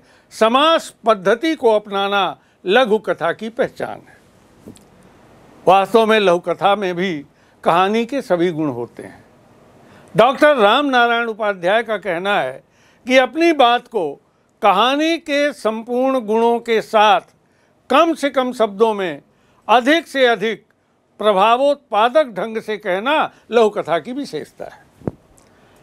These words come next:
लघु कथा को समझने के लिए लघु कथा और कहानी के अंतर को समझना आवश्यक है।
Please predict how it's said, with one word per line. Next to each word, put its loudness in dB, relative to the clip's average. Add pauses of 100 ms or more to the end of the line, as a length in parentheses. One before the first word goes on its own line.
लघु 4
कथा 0
को 0 (240)
समझने 0
के -4
लिए -4 (500)
लघु 4
कथा 2
और 0
कहानी -2
के -6
अंतर -4
को -8
समझना -4
आवश्यक -2
है। -20